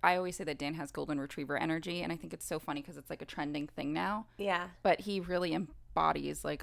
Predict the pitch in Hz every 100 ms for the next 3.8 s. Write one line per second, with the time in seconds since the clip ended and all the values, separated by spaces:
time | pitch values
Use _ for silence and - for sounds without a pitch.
0 | - 165 147 139 135 127 - - - 135
1 | 135 - - - - - - 180 - 160
2 | 160 156 147 - 170 165 160 151 151 147
3 | 151 - 143 143 190 196 190 196